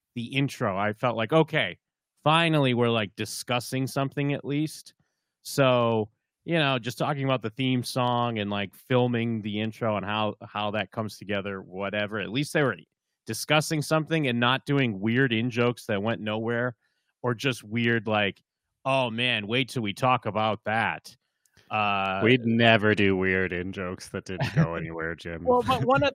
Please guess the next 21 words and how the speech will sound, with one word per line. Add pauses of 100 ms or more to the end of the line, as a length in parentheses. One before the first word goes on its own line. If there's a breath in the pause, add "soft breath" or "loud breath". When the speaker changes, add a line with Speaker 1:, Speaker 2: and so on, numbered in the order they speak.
Speaker 1:
let's
say
one
of
their
in-, (260)
one
of
their
in-jokes,
'cause
again,
I
guess
this
is
when
they're
talking
about
promo,